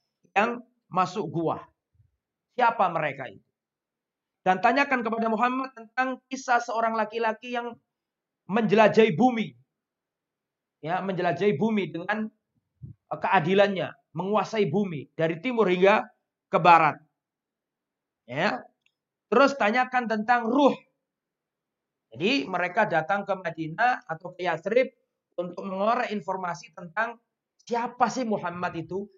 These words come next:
bener nggak dia nabi? Dan yang ditanya kenapa orang Yahudi? Karena orang Yahudi punya kitab, Taurat. Sedangkan orang kafir jahiliyah nggak punya kitab, dia nggak ngerti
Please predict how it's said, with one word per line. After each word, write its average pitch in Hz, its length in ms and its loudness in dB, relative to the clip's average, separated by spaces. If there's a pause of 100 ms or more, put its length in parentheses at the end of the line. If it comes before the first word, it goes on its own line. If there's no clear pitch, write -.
(120)
bener 254 400 0
nggak 240 240 2
dia 170 160 -2
nabi? 165 400 -6 (420)
Dan 196 220 -2
yang 208 80 0
ditanya 262 320 0
kenapa 233 400 -2
orang 208 160 -2
Yahudi? 170 320 -2
Karena 226 160 -10
orang 254 180 -2
Yahudi 214 220 0
punya 240 180 -12
kitab, 196 400 0 (240)
Taurat. 202 480 0 (400)
Sedangkan 185 320 -4
orang 226 160 -2
kafir 214 240 -2
jahiliyah 185 320 0
nggak 185 160 0
punya 180 160 -8
kitab, 156 400 -6
dia 175 160 -8
nggak 156 160 -10
ngerti 220 160 -8